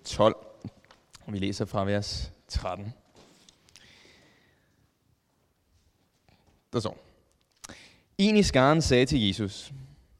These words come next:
"Mester, sig til min bror, at han skal skifte arven med mig." Men han svarede: "Menneske, hvem har sat mig til at dømme eller skifte mellem jer?" Og han sagde til dem: "Se jer for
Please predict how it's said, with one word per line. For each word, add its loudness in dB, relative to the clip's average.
"Mester, 6
sig 4
til 4
min 6
bror, 10
at 6
han 4
skal 2
skifte 4
arven 4
med 6
mig." 4
Men 2
han 6
svarede: 4
"Menneske, 6
hvem 8
har 10
sat 6
mig 8
til 6
at 6
dømme 8
eller 4
skifte 0
mellem 4
jer?" 4
Og -6
han 2
sagde 4
til 2
dem: -2
"Se 6
jer 6
for 4